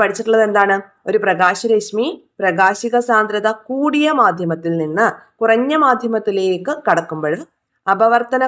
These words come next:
കോൺ നയൻറ്റി ഡിഗ്രി ആകുന്ന സിറ്റുവേഷൻ, നയൻറ്റി ഡിഗ്രി ആവുന്ന സന്ദർഭത്തിലെ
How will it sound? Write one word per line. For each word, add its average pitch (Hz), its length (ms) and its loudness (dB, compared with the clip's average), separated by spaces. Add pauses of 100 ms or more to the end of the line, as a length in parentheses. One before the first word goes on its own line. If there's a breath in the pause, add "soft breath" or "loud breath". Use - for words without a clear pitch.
കോൺ 226 160 2 (180)
നയൻറ്റി 220 560 0
ഡിഗ്രി 233 240 -2 (140)
ആകുന്ന 190 480 -4 (160)
സിറ്റുവേഷൻ, 175 440 -2 (140)
നയൻറ്റി 214 320 -2
ഡിഗ്രി 214 200 0 (140)
ആവുന്ന 226 280 0
സന്ദർഭത്തിലെ 170 920 -2